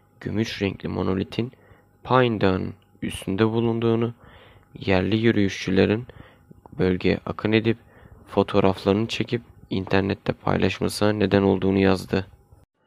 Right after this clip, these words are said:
Ancak Utah monolitin akıbeti belli olsa da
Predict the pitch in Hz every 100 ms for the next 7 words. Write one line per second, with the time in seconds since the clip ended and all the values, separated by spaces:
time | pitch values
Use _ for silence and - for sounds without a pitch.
0 | _ _ _ _ _ _ 113 131 107 110
1 | - _ _ - - 113 117 95 95 95
2 | 95 92 - 87 - 92 90 - 90 -
3 | - 90 87 95 98 - 107 104